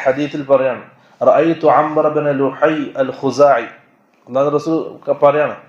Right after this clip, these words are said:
"ഞാൻ അംർ ബിൻ ലുഹൈ അൽ ഖുസാഇനെ കണ്ടു. യജുറു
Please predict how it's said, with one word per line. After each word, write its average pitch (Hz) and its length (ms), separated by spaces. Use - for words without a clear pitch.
"ഞാൻ 156 200
അംർ 160 360
ബിൻ 180 240
ലുഹൈ 175 280
അൽ 165 80
ഖുസാഇനെ 160 680
കണ്ടു. 139 280
യജുറു 147 580